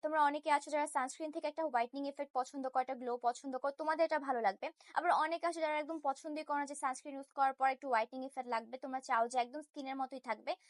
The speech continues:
তাদের জন্য আসলে এটা খুব একটা পছন্দের হবে বলে আমার মনে হয় না। But এই যে সাটল একটা হোয়াইটেনিং ইফেক্ট, একটা গ্লো, এটা কিন্তু এটা থেকে তোমরা পেয়ে যাবা।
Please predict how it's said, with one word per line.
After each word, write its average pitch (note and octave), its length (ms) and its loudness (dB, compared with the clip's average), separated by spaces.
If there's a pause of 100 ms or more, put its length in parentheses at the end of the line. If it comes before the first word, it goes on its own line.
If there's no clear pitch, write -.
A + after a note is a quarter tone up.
(140)
তাদের E4 240 8
জন্য E4+ 160 -2
আসলে E4 280 -2
এটা D4 140 -4
খুব E4 240 0
একটা D#4+ 180 2
পছন্দের C#4+ 440 -2
হবে C4 200 -6
বলে B3+ 120 -2
আমার B3 140 -2
মনে G#3+ 220 -6
হয় A3+ 140 -4
না। C#4+ 120 -2 (340)
But E4 140 6
এই E4 60 -6
যে E4 80 -4
সাটল D#4+ 340 0
একটা D#4+ 180 0
হোয়াইটেনিং D4 420 0
ইফেক্ট, D4+ 220 -4
একটা D4 160 -6
গ্লো, C4 260 0 (160)
এটা C#4 180 -4
কিন্তু C#4+ 180 -6
এটা C4 80 -4
থেকে C4 140 -6
তোমরা G#3+ 200 -4
পেয়ে G#3 200 -2
যাবা। B2+ 260 -6